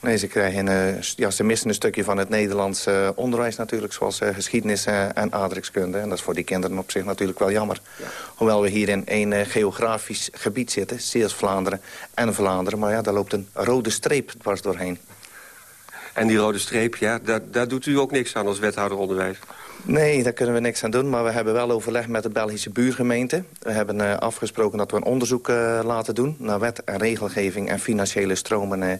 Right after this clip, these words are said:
Speaker 1: in de onderwijswereld. En dan gaan we kijken of we daar mogelijkheden in hebben... om voor, eh, ja, deze regio, en misschien hebben ook andere regio's in Nederland... daar wel voordeel van, om te kijken of er mogelijkheden in zitten... om daar toch meer eenduidigheid in te krijgen.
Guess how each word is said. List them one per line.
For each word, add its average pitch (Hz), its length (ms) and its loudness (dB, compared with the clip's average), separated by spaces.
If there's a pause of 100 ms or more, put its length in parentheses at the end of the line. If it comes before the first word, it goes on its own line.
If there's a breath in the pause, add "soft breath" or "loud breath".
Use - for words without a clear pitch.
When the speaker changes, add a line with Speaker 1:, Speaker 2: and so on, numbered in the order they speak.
Speaker 1:
in 104 140 0
de 95 80 2
onderwijswereld. 104 840 0 (420 loud breath)
En 117 100 0
dan 113 80 4
gaan 104 160 0
we 104 80 0
kijken 101 300 0
of 98 140 -2
we 104 60 2
daar 98 200 2
mogelijkheden 104 680 2
in 95 60 0
hebben... 95 280 0
om 101 200 -2
voor, 95 220 2
eh, 92 200 2
ja, 90 180 0
deze 104 320 2
regio, 107 600 2
en 92 100 -10
misschien 90 360 -6
hebben 90 240 0
ook 90 140 -2
andere 98 320 2
regio's 92 380 2
in 95 80 -4
Nederland... 92 340 -2
daar 92 100 -4
wel 90 140 0
voordeel 92 360 0
van, 98 200 0 (400 loud breath)
om - 120 -4
te 117 100 0
kijken 104 320 2
of 98 100 -2
er 101 80 0
mogelijkheden 110 600 2
in 101 60 0
zitten... 107 260 0
om 107 120 0
daar 107 100 0
toch 101 160 -4
meer 110 220 0
eenduidigheid 113 760 0
in 95 80 -6
te - 80 -8
krijgen. 90 400 -6